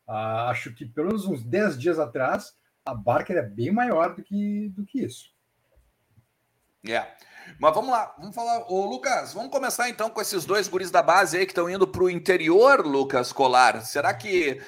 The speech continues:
Speaker 2: a gente traz o, o alemão do interior e também manda dois pro interior, é isso? Como é que tá funcionando essa coisa aí?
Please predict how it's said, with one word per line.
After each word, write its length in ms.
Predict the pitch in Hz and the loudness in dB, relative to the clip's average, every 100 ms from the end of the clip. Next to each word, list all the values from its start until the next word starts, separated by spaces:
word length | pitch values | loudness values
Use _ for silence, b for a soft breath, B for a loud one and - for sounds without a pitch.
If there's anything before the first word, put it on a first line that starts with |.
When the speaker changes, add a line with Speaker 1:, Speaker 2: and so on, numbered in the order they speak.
| B | B
Speaker 2:
a 100 | 123 | -2
gente 260 | 147 180 - | -2 -6 -8
traz 380 | 180 202 190 | 0 2 2
o, 300 | 175 170 151 | 0 -2 -2
o 60 | 143 | 2
alemão 520 | 156 151 151 185 254 | 4 4 4 4 4
do 80 | 247 | 0
interior 500 | 180 170 156 160 226 | -4 -4 -2 0 0
e 40 | |
também 320 | 220 170 185 208 | 0 -4 -4 -6
manda 400 | 180 220 262 185 | -2 -2 0 -2
dois 400 | 160 233 254 - | 0 -2 -2 -6
pro 120 | 160 | -6
interior, 500 | 151 151 143 196 233 | -4 -4 -2 0 0
é 80 | 143 | 0
isso? 300 | 202 - - | -2 -4 -6
Como 140 | 135 | -8
é 60 | 180 | -6
que 80 | |
tá 120 | - 196 | -6 -6
funcionando 560 | - 240 165 160 196 | -8 -6 -4 -2 -2
essa 160 | 175 131 | -4 -6
coisa 380 | - 160 151 135 | -6 -4 -4 -8
aí? 160 | 143 | -10